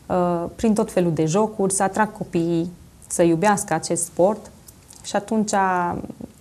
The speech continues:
prin tot felul de jocuri le-aș face încălzirea. Pe urmă, bineînțeles, la pasele de încălzire, aruncarea la poartă, care nu trebuie să, să lipsească.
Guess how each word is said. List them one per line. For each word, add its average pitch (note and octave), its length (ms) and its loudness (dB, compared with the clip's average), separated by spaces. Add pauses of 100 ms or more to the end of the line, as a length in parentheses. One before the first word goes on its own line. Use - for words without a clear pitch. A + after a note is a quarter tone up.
prin G3 180 0
tot G3+ 180 -4
felul F3+ 200 0
de E3 120 -2
jocuri D#3+ 520 -2
le-aș E3 240 -2
face D#3+ 260 -4
încălzirea. A3 800 -2 (680)
Pe - 80 -2
urmă, G3+ 200 2
bineînțeles, F3 800 0
la E3 480 -2 (1300)
pasele F#3 420 2
de D3+ 100 -2
încălzire, E3 500 -2
aruncarea E3 420 -2
la E3 80 -2
poartă, E3 400 -4
care E3 220 -6
nu E3+ 80 -4
trebuie E3 360 -4
să, E3+ 440 -6
să - 180 -4
lipsească. C#4 840 -2